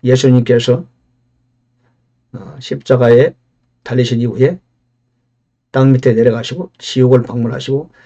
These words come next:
이들은 특별히 지옥도 아니고 낙원도 아니고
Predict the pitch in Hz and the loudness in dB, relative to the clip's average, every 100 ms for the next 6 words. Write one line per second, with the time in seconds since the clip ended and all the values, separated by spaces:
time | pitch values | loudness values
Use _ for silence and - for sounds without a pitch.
0 | _ 139 165 165 123 - - - 170 120 | _ -2 4 6 4 -2 -8 2 2 2
1 | - - 147 135 - 127 123 143 - _ | -6 -2 -2 0 2 2 4 2 0 _
2 | - - 175 160 113 113 175 | -12 0 2 2 0 -8 -10